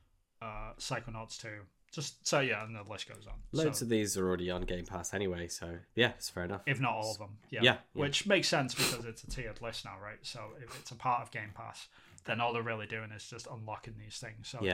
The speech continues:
Speaker 2: Yeah.
Speaker 1: it's, like, the smallest amount of Game Pass that you can possibly get
Speaker 2: <clears throat>
Speaker 1: is the smallest amount,
Speaker 2: That is a
Speaker 1: which
Speaker 2: really good
Speaker 1: is
Speaker 2: catalog. Like,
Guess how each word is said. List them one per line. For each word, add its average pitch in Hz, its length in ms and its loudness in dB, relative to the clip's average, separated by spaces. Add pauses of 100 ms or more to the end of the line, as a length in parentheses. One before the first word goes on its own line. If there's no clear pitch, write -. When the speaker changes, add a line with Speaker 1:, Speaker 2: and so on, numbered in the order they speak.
Speaker 2:
Yeah. - 0 - (120)
Speaker 1:
it's, - 220 -8 (540)
like, 123 160 -6
the 127 100 -6
smallest 151 540 6
amount 135 220 2
of - 40 -16
Game 117 220 -2
Pass 120 240 -8
that 123 120 -8
you 123 60 -12
can 117 100 -12
possibly 110 360 -10
get 107 240 -8 (240)
Speaker 2:
<clears throat> - 240 -18
Speaker 1:
is 175 100 8
the - 140 12
smallest 143 340 8
amount, 110 280 -12
Speaker 2:
That 143 120 6
is 139 100 2
a 127 40 2
Speaker 1:
which 117 100 -2
Speaker 2:
really 147 200 4
good 113 100 4
Speaker 1:
is 104 80 6
Speaker 2:
catalog. 98 420 0 (360)
Like, 101 300 4